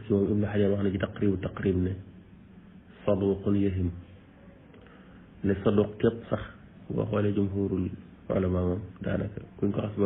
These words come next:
wax bu fekkee ci lañ yem te nattuwuñ la ba gis ne da ngay faral di dëppoo ak borom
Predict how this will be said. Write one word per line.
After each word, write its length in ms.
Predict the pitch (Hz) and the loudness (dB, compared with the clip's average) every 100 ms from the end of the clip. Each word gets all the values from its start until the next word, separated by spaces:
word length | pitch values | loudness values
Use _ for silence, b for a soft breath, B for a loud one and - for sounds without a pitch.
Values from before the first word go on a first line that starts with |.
| 98 | 0
wax 40 | |
bu 100 | 92 | -2
fekkee 300 | - 110 101 | -2 0 0
ci 60 | 110 | 2
lañ 140 | 107 | 2
yem 120 | 101 90 - - B B B B B B - - - - | 2 0 -4 -16 B B B B B B -20 -20 -8 2
te 280 | 98 95 - - - | 4 4 0 -6 2
nattuwuñ 500 | 117 113 113 104 98 | 2 4 4 4 4
la 60 | |
ba 120 | 98 101 | 2 2
gis 180 | 107 - - | 2 0 -2
ne 100 | 92 - B B B B B - - | -2 -4 B B B B B -18 -2
da 80 | 98 | 2
ngay 140 | 98 | 2
faral 200 | 107 101 | 2 2
di 80 | 95 98 | 2 0
dëppoo 220 | - 95 | 2 2
ak 60 | 92 | 2
borom 180 | 98 | 0